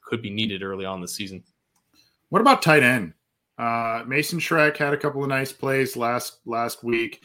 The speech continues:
Speaker 2: Thad Moss has, uh, done some nice things in camp and has had a small handful of catches, nothing huge, huge in, in the first two preseason games, but, uh, another guy that was in there right away on that big, uh, he, he threw a nice block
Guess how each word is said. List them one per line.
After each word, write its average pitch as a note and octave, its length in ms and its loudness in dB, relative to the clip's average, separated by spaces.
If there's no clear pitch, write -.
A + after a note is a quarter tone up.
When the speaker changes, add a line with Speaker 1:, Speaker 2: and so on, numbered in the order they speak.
Speaker 2:
Thad C#3+ 220 2
Moss C#3+ 400 4
has, A#2 400 0
uh, A2+ 240 -2
done A#2+ 220 -4
some A#2+ 140 -6
nice A#2 240 -4
things A#2+ 280 -6
in G#2+ 100 -10
camp A#2+ 380 -4
and G#2+ 120 -4
has A2 140 -8
had A2+ 340 -4
a A2 280 -4
small C#3+ 380 0
handful C3 540 -2
of A2+ 120 -4
catches, A#2+ 300 -4
nothing C#3 300 -4
huge, G3 640 -2
huge A2+ 440 -2
in, B2 280 -6
in B2+ 140 -8
the G#2+ 160 -10
first A#2+ 260 -8
two A2 100 -8
preseason A2 520 -8
games, A2+ 320 -6
but, A2+ 260 -2
uh, A2+ 340 0
another C3 340 0
guy A2+ 240 4
that A#2+ 140 -2
was A2 180 -4
in C3 140 -4
there A#2+ 220 0
right A2 240 0
away A#2+ 560 0
on A2+ 200 -6
that A2 260 -6
big, A#2 300 -4
uh, G2+ 180 -8
he, A#2+ 220 -10
he A#2+ 120 -10
threw B2+ 240 -6
a A2+ 40 -8
nice A2+ 220 -6
block G#2+ 540 -6